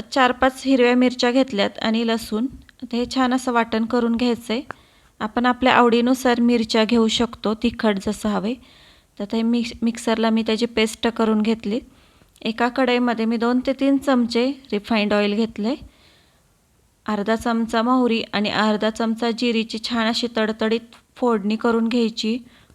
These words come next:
फोडणी छान तडतडली की ह्यामध्ये आपण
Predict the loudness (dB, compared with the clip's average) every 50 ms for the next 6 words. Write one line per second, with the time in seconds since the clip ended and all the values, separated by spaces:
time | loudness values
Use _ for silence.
0 | _ -6 0 2 2 2 2 2 0 0 0 0 0 0 0 0 2 2 2 2
1 | 2 0 0 0 0 0 -2 -2 -2 -4 -2 0 2 2 4 4 2 2 4 4
2 | 4 2 2 2 0 0